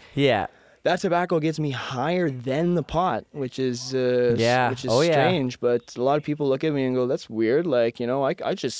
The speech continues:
Speaker 2: sit in my s-, car and smoke cigarettes." I'm like, "I would not be sitting in my car if I was smoking a cigarette. I would be laying down on my dash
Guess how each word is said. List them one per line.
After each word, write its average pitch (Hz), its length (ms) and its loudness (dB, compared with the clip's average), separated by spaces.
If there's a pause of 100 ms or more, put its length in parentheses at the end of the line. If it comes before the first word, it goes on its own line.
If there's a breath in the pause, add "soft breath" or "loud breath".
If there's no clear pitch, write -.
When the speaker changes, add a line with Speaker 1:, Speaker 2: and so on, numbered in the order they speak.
Speaker 2:
sit 139 180 0
in 139 100 -2
my 135 200 0
s-, - 180 -8
car 147 400 0
and 117 260 -2
smoke 147 300 -6
cigarettes." 151 460 0
I'm 120 120 -2
like, 120 200 -4 (160)
"I 131 120 2
would 135 200 0
not 131 180 0
be 135 100 -4
sitting 143 340 -2
in 131 80 0
my 123 160 -2
car 120 320 0
if 113 100 -4
I 113 60 2
was 110 120 -2
smoking 117 320 -6
a 113 60 -6
cigarette. 110 340 0
I 110 80 2
would 113 80 0
be 120 120 0
laying 120 520 2
down 117 300 2
on 113 80 -2
my 110 120 -2
dash 107 540 -4